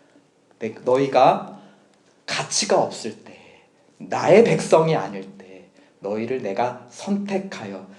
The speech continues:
내 백성이 아닌 자를 백성으로 삼고 긍휼을 얻지 못하던 자들을 내가, 내가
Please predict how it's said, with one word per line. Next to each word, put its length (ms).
내 160
백성이 500
아닌 300
자를 360
백성으로 760
삼고 880
긍휼을 480
얻지 360
못하던 580
자들을 440
내가, 260
내가 560